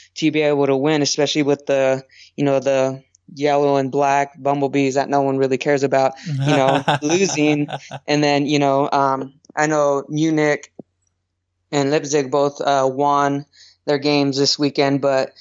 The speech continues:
Speaker 1: you know, they actually have a pretty tough schedule coming up these last two games compared to us playing the two bottom teams.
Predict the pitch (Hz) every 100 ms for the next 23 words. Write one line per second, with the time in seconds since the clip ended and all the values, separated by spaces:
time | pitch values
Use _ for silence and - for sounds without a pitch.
0 | - - - 160 143 139 - _ 143 165
1 | 233 196 - 156 156 151 143 139 139 -
2 | - 175 165 151 147 170 139 - 160 175
3 | 151 - 143 139 139 131 139 139 135 -
4 | 151 139 143 139 - 143 160 143 - 147
5 | 135 143 - 160 143 139 131 - 143 135
6 | 131 131 127 - 151 139 139